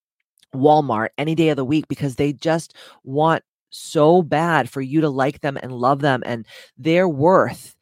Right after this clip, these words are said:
their self-worth and their self-esteem and self-confidence and validation comes from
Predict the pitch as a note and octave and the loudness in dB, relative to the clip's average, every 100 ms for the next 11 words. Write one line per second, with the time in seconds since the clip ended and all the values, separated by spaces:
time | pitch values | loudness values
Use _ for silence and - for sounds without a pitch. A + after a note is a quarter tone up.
0 | _ _ D#3 F#3 - F#3 E3+ - D#3 F3 | _ _ 0 0 0 0 0 0 2 4
1 | C3+ - C#3 C#3 - D#3 D#3 D#3+ - E3 | 4 0 -4 -4 0 0 0 -4 -4 -4
2 | C#3+ - - - D#3+ C#3+ C#3+ C3+ C#3 C3 | -4 -4 -4 0 2 4 2 0 -2 2
3 | C3 C3 D#3 C#3 B2 - D#3+ E3 C#3+ | 2 4 0 -2 -10 -4 -4 -2 -6